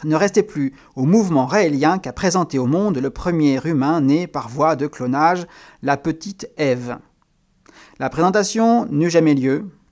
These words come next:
jamais aucun test A D N ne fut autorisé afin de confirmer cette première mondiale, mais le mouvement était lancé. Dans les années quinze vingt, d'autres sectes créèrent dans le plus grand secret des clones.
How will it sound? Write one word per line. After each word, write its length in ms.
jamais 340
aucun 240
test 240
A 80
D 80
N 160
ne 80
fut 180
autorisé 600
afin 260
de 100
confirmer 540
cette 260
première 400
mondiale, 580
mais 260
le 160
mouvement 560
était 300
lancé. 440
Dans 140
les 160
années 240
quinze 320
vingt, 320
d'autres 400
sectes 420
créèrent 600
dans 120
le 120
plus 120
grand 200
secret 420
des 140
clones. 400